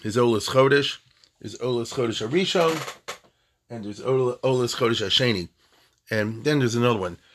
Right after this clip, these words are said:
And they talk about Elul and Rosh Hashanah and that sort of thing, Tishrei, you know. Uh, and he was a very talented speaker, but as I said before, the old school. So, in the nicey nice way, you say, it's, "Oh, El is Ani Ladodi, Vidodi Li,"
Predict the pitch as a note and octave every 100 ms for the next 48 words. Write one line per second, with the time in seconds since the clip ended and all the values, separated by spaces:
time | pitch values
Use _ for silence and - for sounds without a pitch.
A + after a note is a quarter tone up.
0 | _ _ - C3 F3+ F#3+ F3+ D3+ A#2+ A#2
1 | A2 A2 G#2+ G#2+ G#2 G2 G2+ F#2+ G2 G#2+
2 | - G#2+ G2 G2+ G2 - F#2+ F2+ G2+ F#2+
3 | - - - A2+ - G#2 A2 G#2 G2+ _
4 | _ _ - - - - G#2+ G#2 G2+ -
5 | - - - - - A#2 A2 A2+ - _
6 | - D3 C3+ C#3 A#2+ - - B2 A#2 A2
7 | - A#2+ A#2 C#3 C3+ - - - A#2 A#2
8 | A#2+ D3+ C3+ - A#2+ G2 A2+ A#2+ - B2+
9 | A2 F2+ - _ _ _ - _ _ -
10 | A#2+ G#2 G2+ - - _ _ _ _ _
11 | _ _ - A#2+ A2+ A2+ C3+ F#3+ - C#3+
12 | C3+ E3 C#3 - G#2 G2+ F#2 G#2+ - -
13 | _ _ - C3 A2+ - G3 G3 A#2+ D3+
14 | B2 A2+ G2+ B2+ C3 F#2 A2+ C3 C3+ G#2+
15 | F2 G2+ G2+ F#2+ G2+ E3 E3+ C#3 B2